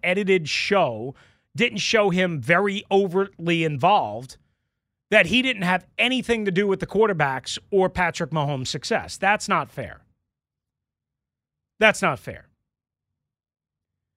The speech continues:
Another agent said his coaching style is amazing.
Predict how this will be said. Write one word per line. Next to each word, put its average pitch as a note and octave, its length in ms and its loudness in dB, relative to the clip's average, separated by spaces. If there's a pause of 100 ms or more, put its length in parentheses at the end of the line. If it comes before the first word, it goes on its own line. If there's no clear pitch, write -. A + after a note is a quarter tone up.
(260)
Another E4+ 380 6
agent G3+ 380 0
said E3 260 2
his F#3 180 0
coaching B3+ 520 0
style D3 560 -2
is A3+ 160 2
amazing. A#3 640 -2